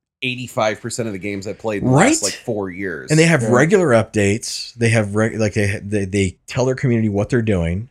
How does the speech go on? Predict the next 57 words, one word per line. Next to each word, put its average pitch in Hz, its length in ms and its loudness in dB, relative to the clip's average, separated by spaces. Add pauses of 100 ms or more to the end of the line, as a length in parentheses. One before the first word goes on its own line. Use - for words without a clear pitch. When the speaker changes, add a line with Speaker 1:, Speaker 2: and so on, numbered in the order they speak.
(100)
Speaker 1:
Yeah, 135 240 0
Speaker 2:
They 107 80 2
tell 127 160 4
Speaker 1:
they, 120 80 4
Speaker 2:
their 113 80 2
community 117 360 4
what 110 220 2
they're 110 180 2
updating 120 280 0
next. 107 380 -4
Speaker 1:
they 165 120 0
go 170 320 2
out 165 240 4
of 147 140 -2
their 139 160 0
way 110 460 -2 (120)
to 139 100 -2
let 131 200 4
everybody 123 400 0
know, 107 220 -4
"Hey, 135 220 0
we 117 160 -4
got 117 160 -2
a 117 60 0
lot 113 200 0
of, 101 280 -6
uh, 95 460 -2
reports 117 480 -4
on 110 160 -2
this 131 180 -2
bug. 123 320 0
We're 113 100 -4
working 104 360 -6
on 101 100 -10
fixing 107 380 -8
it 101 100 -12
now. 113 240 -2
We'll 101 140 -4
probably 98 260 -2
have, 95 160 -4
like, 92 160 -6
a 98 80 -8
hot 110 300 -2
patch 104 340 -2
out, 98 300 -2
like, 95 340 -8 (720)
you 107 120 -6
know, 92 100 -4
next 107 300 -6
week 135 260 -4
sometime." 127 680 -2
They, 110 120 -2
Speaker 2:
Yeah. 95 220 0 (400)
Speaker 1:
they 127 180 -2
don't 175 220 4
give 147 160 -2
us, - 400 -2